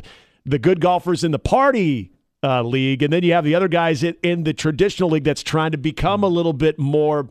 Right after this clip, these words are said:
buttoned down, too. I think it's only gonna be great for the sport. I think that its overall popularity and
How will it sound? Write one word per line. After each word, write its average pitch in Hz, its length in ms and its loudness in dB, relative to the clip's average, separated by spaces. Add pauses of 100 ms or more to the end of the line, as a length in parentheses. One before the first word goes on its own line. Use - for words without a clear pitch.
(160)
buttoned 151 360 -2
down, 139 320 0
too. 139 400 0 (400)
I 160 140 0
think 214 140 2
it's 151 160 -2
only 151 140 0
gonna 131 80 -2
be 117 80 -2
great 101 420 -2 (400)
for 123 280 -2
the 95 80 -6
sport. 90 400 -6
I 143 120 0
think 139 160 0
that 127 220 -6
its 160 160 -4
overall 127 300 0
popularity 113 800 -2 (360)
and 120 500 -2